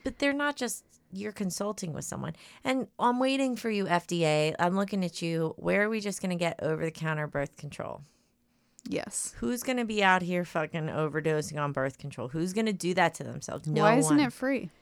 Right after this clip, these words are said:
Speaker 1: Well, it should be free and
Speaker 2: For
Speaker 1: with no pre-,
Speaker 2: everyone.
Speaker 1: why would you have to have a prescription?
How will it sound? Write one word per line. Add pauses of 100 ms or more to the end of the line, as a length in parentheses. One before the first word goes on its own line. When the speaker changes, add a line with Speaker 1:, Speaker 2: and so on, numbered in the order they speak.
(340)
Speaker 1:
Well,
it
should
be
free
and
Speaker 2:
For
Speaker 1:
with
no (120)
pre-,
Speaker 2:
everyone.
Speaker 1:
why
would
you
have
to
have
a
prescription?